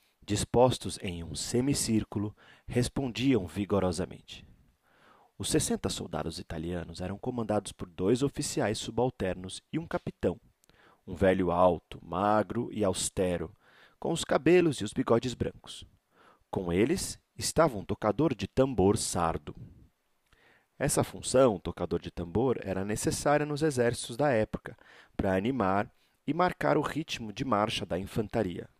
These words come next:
A pessoa que desempenhava essa função era chamada simplesmente de tambor.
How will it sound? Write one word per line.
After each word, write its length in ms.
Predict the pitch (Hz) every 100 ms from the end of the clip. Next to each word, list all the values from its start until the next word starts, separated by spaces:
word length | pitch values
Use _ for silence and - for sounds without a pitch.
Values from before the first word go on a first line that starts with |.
| - _ _ _ _ _ _ _ _ _ -
A 60 |
pessoa 400 | - 98 - 151
que 140 | 139 98
desempenhava 580 | 90 87 90 90 85 85
essa 160 | -
função 500 | - 139 - 135 170 -
era 220 | - 185
chamada 400 | 175 151 107 101
simplesmente 720 | - - - 151 113 113 -
de 160 | - 101
tambor. 560 | - 127 107 82 -